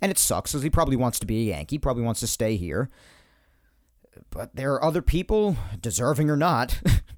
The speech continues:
<laughs> who are getting more opportunities than him right now,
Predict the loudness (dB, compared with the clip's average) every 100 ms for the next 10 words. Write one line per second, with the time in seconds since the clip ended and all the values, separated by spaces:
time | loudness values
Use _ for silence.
0 | -20 -20 -20 -20 -20 _ _ _ -2 0
1 | 4 4 4 0 2 2 0 0 0 2
2 | 2 2 0 -2 -4 -6